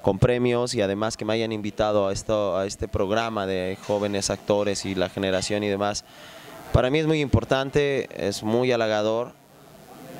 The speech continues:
eh, y nada, significa bastante.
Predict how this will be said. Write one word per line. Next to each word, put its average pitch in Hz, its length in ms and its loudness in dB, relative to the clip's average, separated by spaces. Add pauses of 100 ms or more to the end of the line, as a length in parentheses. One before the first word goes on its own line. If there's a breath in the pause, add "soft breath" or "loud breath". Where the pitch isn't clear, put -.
eh, 92 1300 2 (680)
y 98 140 2
nada, 120 340 2
significa 107 420 0
bastante. 120 420 -2